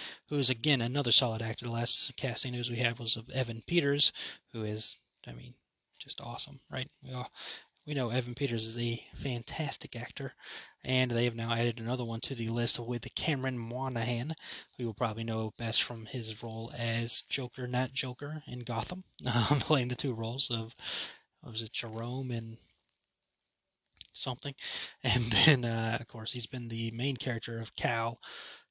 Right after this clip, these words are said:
Cal Kestis, Cal, Cal, yeah,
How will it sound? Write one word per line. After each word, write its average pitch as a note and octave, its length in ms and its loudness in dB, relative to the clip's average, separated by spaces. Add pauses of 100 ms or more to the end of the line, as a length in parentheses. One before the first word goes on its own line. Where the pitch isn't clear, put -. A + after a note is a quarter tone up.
Cal - 220 -10
Kestis, - 480 0
Cal, B2 380 -2 (640)
Cal, A#2+ 280 -2 (200)
yeah, - 140 -10